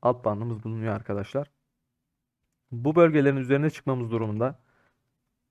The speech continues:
hedefleyeceğimiz seviyeler yirmi dört bin altı yüzün kırılımında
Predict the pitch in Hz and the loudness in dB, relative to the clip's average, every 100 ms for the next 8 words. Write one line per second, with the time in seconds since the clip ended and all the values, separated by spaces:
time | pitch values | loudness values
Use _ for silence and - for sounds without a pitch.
0 | _ _ - 127 131 135 117 104 107 139 | _ _ -2 2 2 2 0 -2 -2 0
1 | 135 123 123 135 _ _ 120 131 139 139 | 2 4 2 0 _ _ -4 -2 2 0
2 | - 110 120 127 120 117 143 135 131 117 | 0 2 2 0 -4 -2 2 2 2 0
3 | 120 147 | -2 -2